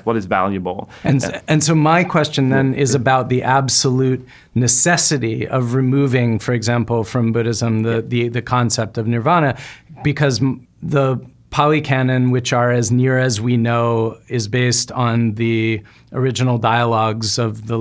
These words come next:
Speaker 2: living Buddha.
Speaker 1: Yeah.
Speaker 2: The man alleges that he went through a series of practices and then he ended up at an understanding of reality, which will result in him sort of not returning to this cycle of rebirths.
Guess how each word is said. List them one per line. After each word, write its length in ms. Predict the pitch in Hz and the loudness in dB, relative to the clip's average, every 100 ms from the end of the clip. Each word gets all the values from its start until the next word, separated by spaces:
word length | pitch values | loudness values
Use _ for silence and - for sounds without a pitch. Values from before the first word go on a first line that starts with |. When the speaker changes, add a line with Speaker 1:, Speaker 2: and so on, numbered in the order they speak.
| 113 | -4
Speaker 2:
living 200 | 110 117 135 | -2 -2 0
Buddha. 240 | 170 160 151 - | 2 2 0 -4
Speaker 1:
Yeah. 80 | - - - - | -14 -16 -10 0
Speaker 2:
The 40 | 147 156 | 2 4
man 580 | 160 165 160 160 156 - - _ - | 4 4 4 4 2 -2 -16 _ -2
alleges 760 | 151 147 143 139 151 147 120 | 2 4 4 4 4 4 2
that 260 | 135 131 135 123 | 2 2 2 0
he 80 | 131 | 0
went 300 | 131 139 - | 2 0 -2
through 260 | - 139 | 0 2
a 60 | 135 | 2
series 400 | - 139 127 120 | 2 2 2 0
of 120 | 123 | 0
practices 760 | 170 185 180 165 - 160 147 131 | 2 0 2 0 2 2 2 2
and 220 | 147 147 | 2 2
then 100 | 135 | 4
he 160 | 131 | 4
ended 300 | 143 139 139 | 4 4 2
up 180 | 131 127 127 | 2 -2 -2
at 80 | 127 | 0
an 140 | 127 | 2
understanding 960 | 131 127 123 - 143 139 139 127 127 123 | 2 2 2 0 2 2 2 2 2 2
of 320 | 123 120 110 | 0 0 0
reality, 580 | 123 131 131 131 123 123 | 0 2 2 2 2 0
which 380 | 117 131 - 139 | 2 0 0 0
will 180 | 131 | 0
result 500 | 120 123 107 120 117 | 2 0 0 0 0
in 100 | 123 117 | 0 2
him 180 | 120 | 2
sort 200 | 110 117 113 | 0 0 0
of 80 | |
not 280 | 113 120 117 | 2 2 0
returning 640 | 117 107 123 117 117 113 | -2 -2 0 0 2 0
to 320 | 110 - 113 110 | -2 -2 -2 0
this 400 | 107 110 - - - | 0 0 -2 -4 -8
cycle 400 | - 117 110 113 | -4 -2 -2 -2
of 160 | 107 113 | -2 -2
rebirths. 540 | 117 165 160 151 - | 0 2 2 0 -8